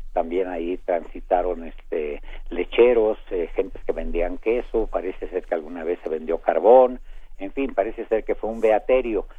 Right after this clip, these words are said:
Al llegar yo y abrir las puertas de la librería con las estanterías de la tradicional Madero, recibí unas respuestas impresionantes de los vecinos. Unos, eh, comerciantes de papel que están a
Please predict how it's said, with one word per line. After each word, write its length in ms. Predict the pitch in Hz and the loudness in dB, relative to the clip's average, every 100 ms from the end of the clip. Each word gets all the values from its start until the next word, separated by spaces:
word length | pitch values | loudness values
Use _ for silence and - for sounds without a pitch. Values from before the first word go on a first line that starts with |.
| - - | -16 -10
Al 160 | - 135 | -4 -2
llegar 340 | 131 127 156 151 | -2 2 2 4
yo 360 | 160 151 156 - | 4 4 2 -6
y 100 | 110 | -8
abrir 300 | 98 98 139 135 | -8 -4 -4 -2
las 260 | 131 107 | -4 -6
puertas 480 | - 113 123 - 98 | 0 0 2 -2 -6
de 80 | 95 | -6
la 100 | 87 | -6
librería 420 | 90 87 92 123 | -4 -4 0 -2
con 180 | - 87 | -2 -6
las 160 | 80 - | -8 -8
estanterías 840 | - - 85 - 85 95 117 104 | -6 -4 -4 -6 -6 0 2 2
de 120 | 90 | -2
la 140 | 78 78 | -6 -8
tradicional 760 | - 80 80 - - 85 107 | -8 -8 -8 -10 -4 0 2
Madero, 500 | 110 95 104 104 95 - - - - - - - - - - - - - | 2 4 4 4 0 -6 -14 -12 -12 -14 -16 -16 -18 -20 -20 -18 -16 -14
recibí 680 | - - 95 104 101 127 135 - - | -4 -2 -2 -4 -2 0 -2 -6 -10
unas 260 | 107 127 98 | 0 2 2
respuestas 540 | 95 - 117 - 117 - | -2 2 2 2 -2 -4
impresionantes 880 | 95 98 92 95 92 113 107 110 | 0 0 0 -4 -6 -8 -6 -4
de 100 | 95 | -2
los 220 | 82 82 80 | -2 -2 -2
vecinos. 540 | 85 - 127 127 90 - - - - - - | -4 -4 -4 -4 -6 -12 -20 -18 -16 -12 -4
Unos, 320 | 101 120 123 - 104 | -2 0 -2 -2 -2
eh, 460 | 92 87 80 80 73 73 | 0 -2 -4 -6 -8 -6
comerciantes 760 | - 87 85 - 113 120 117 90 | -4 0 -2 2 2 4 0 0
de 100 | 90 | 0
papel 480 | - - - 110 104 | -2 2 4 4 0
que 120 | 87 | -10
están 380 | - - 104 107 | -8 -6 -6 -6
a 340 | 90 85 | -8 -8